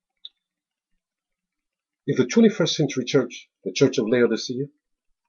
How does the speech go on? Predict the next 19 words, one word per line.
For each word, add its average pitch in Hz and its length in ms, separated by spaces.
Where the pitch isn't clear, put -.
where 120 120
we 139 120
have 135 140
the 113 80
name 123 240
it 123 80
and 113 120
claim 120 240
it, - 100
grab 127 300
it 120 80
and 113 120
blab 123 240
it 131 140
doctrine, 131 400
big 135 260
titles, 131 680
fancy 143 440
cars 131 680